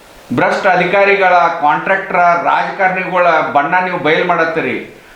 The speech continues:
ನಿಮ್ಮ ವಾಹಿನಿಗೆ ಭಾಳ ಜನ ನೋಡ್ತಾರೋ, ನಿಮ್ಮ ವಾಹಿನಿ ಇಂಪ್ಯಾಕ್ಟ್ ಭಾಳ ಆಗತ್ತವು. ಅದಕ್ಕೆ ಬರ್ಬೇಕಂತೇಳಿ ಈ ಚಿಕ್ಕೋಡಿಯ ಮಾತಂಗಿ ಕೇರಿ ನಿವಾಸಿ,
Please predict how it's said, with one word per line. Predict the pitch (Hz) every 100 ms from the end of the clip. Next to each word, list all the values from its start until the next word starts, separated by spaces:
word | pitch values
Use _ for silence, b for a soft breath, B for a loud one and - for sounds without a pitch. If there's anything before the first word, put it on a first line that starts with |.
| -
ನಿಮ್ಮ | 185 190
ವಾಹಿನಿಗೆ | 160 151 170 202 214 190 190 180 180 - - -
ಭಾಳ | 117 160 202
ಜನ | 202 190 196
ನೋಡ್ತಾರೋ, | 190 175 196 180 170 160 151
ನಿಮ್ಮ | 170 165
ವಾಹಿನಿ | 156 185
ಇಂಪ್ಯಾಕ್ಟ್ | 190 175 208 180 160
ಭಾಳ | 180
ಆಗತ್ತವು. | 170 160 160 139 127 - - B B B
ಅದಕ್ಕೆ | 139 185 - 175 165 165
ಬರ್ಬೇಕಂತೇಳಿ | - 151 180 214 208 196 208 226 202 175 170 - - _ - B B B - - -
ಈ | 160 160
ಚಿಕ್ಕೋಡಿಯ | 156 185 180 180 185 180 180 165 160 156 - - -
ಮಾತಂಗಿ | 117 131 160 175 180 180
ಕೇರಿ | 170 170 180 156 143
ನಿವಾಸಿ, | 135 151 156 156 185 208 -